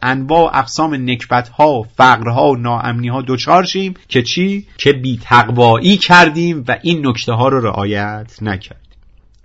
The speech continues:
اما فقرهٔ بعدی، در فقرهٔ بعدی می‌فرماید که انسان متقی انسانی است که نسبت به مردم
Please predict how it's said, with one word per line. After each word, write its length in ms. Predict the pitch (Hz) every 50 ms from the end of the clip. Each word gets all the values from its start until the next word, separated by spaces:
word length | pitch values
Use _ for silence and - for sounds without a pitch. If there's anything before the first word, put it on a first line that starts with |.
| _ _ _ -
اما 280 | 233 262 320 294 262 220
فقرهٔ 420 | - 180 143 131 123 120 127 127
بعدی، 420 | 117 117 101 92 95 98 92 90 - _ _ _ -
در 160 | 226 247 277
فقرهٔ 400 | 262 - 269 254 240 240 240 240
بعدی 320 | 202 220 214 214 208 202 214
می‌فرماید 520 | 202 175 180 165 160 160 175 196 220 -
که 240 | - 214 - - _ -
انسان 580 | 180 208 214 196 - - 220 214 208 202 208
متقی 640 | 190 196 196 185 - - 185 180 170 175 190 180 -
انسانی 540 | 131 120 120 117 117 - 156 160 156 135 104
است 340 | 90 - - - - _ _ _
که 160 | - - 170
نسبت 640 | 180 180 180 185 185 175 - - - 190 180 180 - 190
به 200 | 185 180 180 180
مردم 800 | 180 180 180 180 175 170 170 190 202 214 226 233 240 240 226